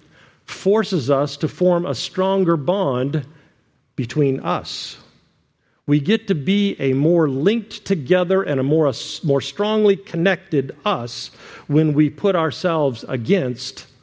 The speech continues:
them. And we do that, we human beings. We do it today. We've done it through history.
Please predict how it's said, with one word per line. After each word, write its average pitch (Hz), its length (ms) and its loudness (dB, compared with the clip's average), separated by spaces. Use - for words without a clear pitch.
them. 113 520 -4
And 127 80 -2
we 151 100 2
do 202 220 2
that, 110 360 -4
we 113 160 -4
human 113 300 -2
beings. 131 560 -4
We 123 100 0
do 127 160 2
it 120 120 -6
today. 180 480 -2
We've 117 200 -2
done 127 180 0
it 151 100 -6
through 160 180 -2
history. 127 440 -6